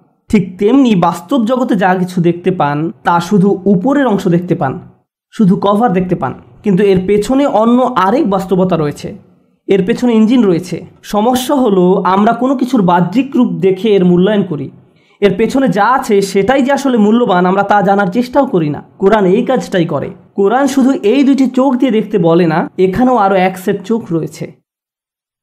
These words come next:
লাহুম আ'য়ুনুন লা ইউবসিরুনা বিহা,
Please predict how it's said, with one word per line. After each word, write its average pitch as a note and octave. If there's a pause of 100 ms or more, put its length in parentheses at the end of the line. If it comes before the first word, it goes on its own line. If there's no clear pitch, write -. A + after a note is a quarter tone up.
(300)
লাহুম F#3
আ'য়ুনুন F3+
লা F3
ইউবসিরুনা F3+
বিহা, C#3+